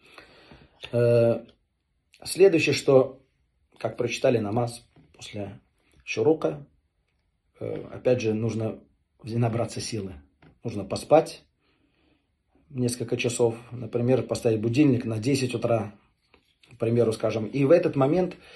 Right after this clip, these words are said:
вы спите с ниятом, чтобы, э, набрать силы, чтобы набрать силы, чтобы дальше поклоняться Аллаху субхану ва тааля. Как вы проснетесь, уважаемые братья и сестры,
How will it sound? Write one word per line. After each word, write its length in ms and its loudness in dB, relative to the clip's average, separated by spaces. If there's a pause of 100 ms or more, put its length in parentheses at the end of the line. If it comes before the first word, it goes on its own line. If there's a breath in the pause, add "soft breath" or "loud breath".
(240 loud breath)
вы 400 6
спите 460 -2
с 140 0
ниятом, 640 6 (240 soft breath)
чтобы, 720 4 (440 loud breath)
э, 280 0
набрать 400 2
силы, 460 -2 (300)
чтобы 280 -4
набрать 320 2
силы, 260 2
чтобы 300 0
дальше 280 4
поклоняться 580 0
Аллаху 360 2
субхану 420 -6
ва 80 -6
тааля. 360 -12 (380 soft breath)
Как 180 2
вы 100 12
проснетесь, 840 2 (200)
уважаемые 420 4
братья 300 2
и 40 -8
сестры, 440 -2